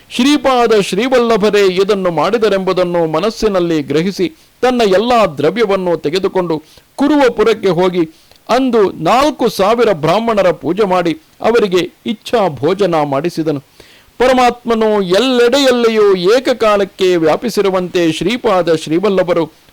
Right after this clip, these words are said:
ಮುಂದೆ ನರಸಿಂಹ ಸರಸ್ವತಿ ಅವತಾರವನ್ನು ತಾಳಿದರಾದರೂ ಕುರುವಪುರದಲ್ಲಿ ಅದೃಶ್ಯರಾಗಿ ಇಂದಿಗೂ ಇದ್ದು ಭಕ್ತಾದಿಗಳ ದುಃಖ ನಿವಾರಿಸುತ್ತಿರುವರು ಎನ್ನುವಲ್ಲಿಗೆ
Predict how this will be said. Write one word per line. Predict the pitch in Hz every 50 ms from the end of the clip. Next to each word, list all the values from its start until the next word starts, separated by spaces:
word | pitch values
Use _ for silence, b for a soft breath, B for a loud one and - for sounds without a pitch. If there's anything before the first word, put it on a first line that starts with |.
| _
ಮುಂದೆ | 226 262 294 285 254 247 220 196
ನರಸಿಂಹ | 175 156 160 208 - 277 269 285 294
ಸರಸ್ವತಿ | 269 277 262 254 233 - - 240 233 226 214 196
ಅವತಾರವನ್ನು | 175 - 151 185 185 - 233 220 202 196 180 185 180 180 175
ತಾಳಿದರಾದರೂ | 170 - 113 107 117 139 160 175 196 208 214 226 233 254 269 277 262 220 B B B B B _ _
ಕುರುವಪುರದಲ್ಲಿ | - 285 320 320 302 294 285 277 262 247 240 233 233 226 220 208 202 180
ಅದೃಶ್ಯರಾಗಿ | 151 - - 233 269 254 - - 240 226 202 196 196 190 175 185 180 175 170
ಇಂದಿಗೂ | 151 139 160 202 240 220 247 220 185 202 190 175
ಇದ್ದು | 165 165 175 170 165 180 165 156 B B B B B B B B -
ಭಕ್ತಾದಿಗಳ | 147 226 262 254 - 269 254 233 220 202 208 190 196 180
ದುಃಖ | 165 147 127 175 214 - _ - 196 175 165
ನಿವಾರಿಸುತ್ತಿರುವರು | 151 147 135 139 175 208 220 214 - 208 196 - - 180 180 175 170 170 170 165 160
ಎನ್ನುವಲ್ಲಿಗೆ | 156 156 160 170 170 160 160 160 165 160 165 151 147